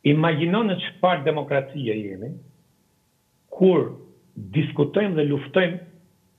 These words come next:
një luftë kaq të egër për të përcaktuar komisionerët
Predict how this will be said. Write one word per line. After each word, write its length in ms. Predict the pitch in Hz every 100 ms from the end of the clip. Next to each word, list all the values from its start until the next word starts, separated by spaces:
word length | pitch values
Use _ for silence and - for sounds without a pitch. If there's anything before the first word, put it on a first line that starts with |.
| _ _ _ _ _ _
një 140 | 120 123
luftë 360 | 131 196 - -
kaq 200 | 185 -
të 160 | -
egër 240 | 165 185 226
për 160 | 135
të 80 | -
përcaktuar 480 | 135 - 117 - 180
komisionerët 760 | - 127 - 127 123 113 90